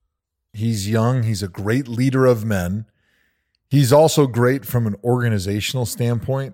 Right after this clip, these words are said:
He is a guy that can get the entire organization on the same page.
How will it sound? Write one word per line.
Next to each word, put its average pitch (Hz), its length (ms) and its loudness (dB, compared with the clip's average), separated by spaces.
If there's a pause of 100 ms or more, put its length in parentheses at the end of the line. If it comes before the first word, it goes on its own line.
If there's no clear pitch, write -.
He 117 280 -2
is 104 120 -2
a 107 60 -2
guy 110 260 2
that 104 220 -4
can 107 420 -4 (160)
get 113 200 -2
the 113 120 -2
entire 127 440 0
organization 110 720 -2
on 95 80 -2
the 95 80 -4
same 110 260 -2
page. 92 440 -6